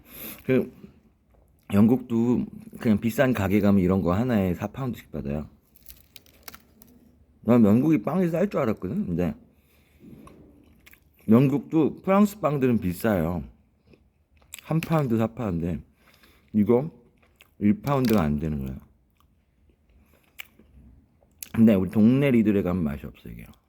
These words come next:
이 동-, 우리 학교 근처에 리들에 아침마다 들려서 이런 거 사오는 거예요. 음, 아, 아침에 한 사 파운드 쓰거든요, 매일. 근데 그 돈이 아깝지가 않아.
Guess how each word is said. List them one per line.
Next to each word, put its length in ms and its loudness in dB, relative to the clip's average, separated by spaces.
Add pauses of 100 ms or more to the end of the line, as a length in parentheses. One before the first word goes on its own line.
(300)
이 160 2
동-, 420 4 (460)
우리 180 0
학교 300 -2
근처에 340 -2
리들에 420 -2 (200)
아침마다 420 -2
들려서 240 -6
이런 140 -8
거 80 -10
사오는 340 -12
거예요. 140 -20 (1200)
음, 160 -2
아, 160 0 (160)
아침에 300 -4
한 100 0
사 140 -4
파운드 380 -4
쓰거든요, 500 -4 (340)
매일. 300 -2 (760)
근데 60 -10
그 100 -4
돈이 220 2
아깝지가 480 -8
않아. 300 -8